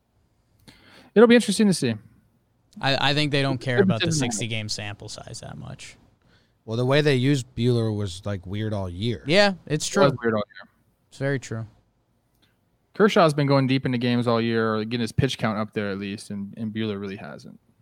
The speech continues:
Speaker 3: Kershaw's been really, really, really good. <laughs>
Speaker 2: Yeah.
Speaker 3: And he
Speaker 1: Yeah,
Speaker 3: just
Speaker 1: that's,
Speaker 3: was, and he just
Speaker 1: he's
Speaker 3: was
Speaker 1: one of those
Speaker 3: really,
Speaker 1: guys.
Speaker 3: really, really good, so.
Speaker 1: Look at his Baseball Reference page, and there's a lot of black,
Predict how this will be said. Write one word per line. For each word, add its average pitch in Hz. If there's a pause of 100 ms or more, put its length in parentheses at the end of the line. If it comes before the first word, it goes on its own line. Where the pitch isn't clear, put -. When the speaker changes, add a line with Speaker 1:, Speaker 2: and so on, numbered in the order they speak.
(440)
Speaker 3:
Kershaw's 175
been 165 (1600)
really, 123
really, 107
really 90
good. - (380)
<laughs> -
Speaker 2:
Yeah. 151 (580)
Speaker 3:
And 95
he 104
Speaker 1:
Yeah, 98
Speaker 3:
just 113
Speaker 1:
that's, 101
Speaker 3:
was, -
and 123
he 123
just 135
Speaker 1:
he's 165
Speaker 3:
was 170
Speaker 1:
one 165
of 160
those 147
Speaker 3:
really, 135
Speaker 1:
guys. 131
Speaker 3:
really, 127
really 120
good, 95
so. 87 (340)
Speaker 1:
Look 147
at 151
his 139
Baseball 131
Reference 117
page, 104
and 104
there's 104
a 104
lot 101
of 98
black, 92